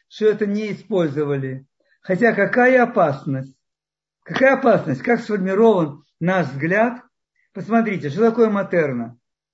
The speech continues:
Матерна – это понятно, что продукты, изготовленные из порошкового молока. Понятно абсолютно. Порошковое молоко, молоко высушенное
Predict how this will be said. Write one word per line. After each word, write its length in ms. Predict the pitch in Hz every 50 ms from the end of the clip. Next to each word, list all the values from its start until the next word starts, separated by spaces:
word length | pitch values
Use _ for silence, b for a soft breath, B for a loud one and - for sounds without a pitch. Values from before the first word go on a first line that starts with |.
| _ _ _ _ _ _ _ _ _ _ -
Матерна – 480 | 151 156 143 - 208 214 220 208 208
это 180 | 202 190 214 180
понятно, 520 | 185 185 180 180 180 175 180 175 180 175
что 260 | - - - 190 185
продукты, 520 | 175 185 175 175 170 160 185 196 180 202 175
изготовленные 800 | 143 175 175 175 175 175 170 165 170 170 175 175 175 180 185 - _ _ _ _ _ _ _
из 160 | - - 139
порошкового 720 | - 180 165 160 156 143 - - 190 175 170 160 165 160
молока. 600 | 160 160 151 151 147 143 143 - 131 120 123 - _ _ _ _ _ _ _ _ _ _ _ _ _ _ _ _ _ _ _ _ _ _ _
Понятно 460 | - 214 240 262 254 240 240 - - -
абсолютно. 600 | - - 151 135 139 139 - - - - - _ _ _ _ -
Порошковое 560 | 180 185 185 185 - 294 294 285 269 240 214
молоко, 640 | 190 170 170 170 160 - - 156 143 147 - - _ _ _ _ _ _ _ _
молоко 380 | 180 170 170 170 190 247 226 170
высушенное 920 | 139 156 226 220 220 226 196 - - 180 175 165 156 151 143 143 -